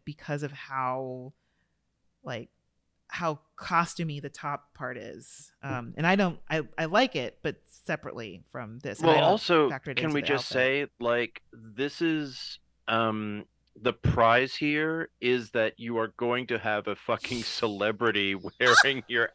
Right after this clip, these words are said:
Speaker 2: outfit. Like, what is it with everybody, like, coming up with these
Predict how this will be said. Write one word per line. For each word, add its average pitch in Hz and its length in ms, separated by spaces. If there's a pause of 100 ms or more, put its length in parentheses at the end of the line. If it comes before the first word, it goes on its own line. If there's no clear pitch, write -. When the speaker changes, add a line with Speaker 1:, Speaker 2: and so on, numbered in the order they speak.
(100)
Speaker 2:
outfit. 123 560 (640)
Like, 139 180 (100)
what 165 320
is 170 220
it 180 200 (380)
with 151 320
everybody, 139 1120 (360)
like, 131 380
coming 147 420
up 131 280 (100)
with 127 240
these 120 600